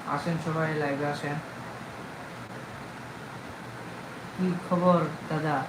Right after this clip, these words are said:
আলহামদুলিল্লাহ ভালো দাদা, কি অবস্থা আপনার? ভালো আছেন?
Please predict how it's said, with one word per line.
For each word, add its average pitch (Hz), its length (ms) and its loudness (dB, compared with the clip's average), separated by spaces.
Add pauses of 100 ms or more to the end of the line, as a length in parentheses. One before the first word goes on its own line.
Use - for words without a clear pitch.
(720)
আলহামদুলিল্লাহ 165 640 4
ভালো 160 160 4 (160)
দাদা, 147 180 2 (100)
কি 185 80 -2 (100)
অবস্থা 175 300 4
আপনার? 151 260 2
ভালো 165 200 4
আছেন? 175 220 0